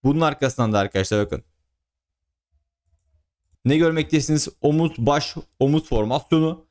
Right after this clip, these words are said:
Şimdi bu formasyonun oluşması durumunda arkadaşlar yukarı yönlü ilk etapta dediğim gibi mutlaka mutlaka burada sıfır nokta altı yüz on sekiz Fibonacci'nin üzerine bir günlük kapanış,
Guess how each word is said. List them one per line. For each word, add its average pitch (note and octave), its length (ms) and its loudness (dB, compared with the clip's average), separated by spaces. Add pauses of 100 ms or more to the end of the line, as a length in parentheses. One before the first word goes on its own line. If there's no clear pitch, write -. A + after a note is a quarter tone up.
(140)
Şimdi C3 320 0
bu C#3+ 60 -4
formasyonun E3+ 560 0
oluşması D3+ 560 0
durumunda D3 400 2
arkadaşlar C3 580 -2
yukarı E3+ 420 2
yönlü C3+ 260 2
ilk D#3+ 200 0
etapta B2+ 260 0
dediğim C3 180 0
gibi A#2 120 2
mutlaka C#3 480 0
mutlaka B2 540 -2
burada C#3+ 180 2
sıfır - 260 -2
nokta D3 220 -2
altı C3+ 180 -4
yüz A#2+ 100 -8
on C#3+ 160 0
sekiz B2 320 -4
Fibonacci'nin B2 640 -2
üzerine B2+ 540 0 (720)
bir C3+ 180 0
günlük C3 420 0
kapanış, D#3+ 600 -2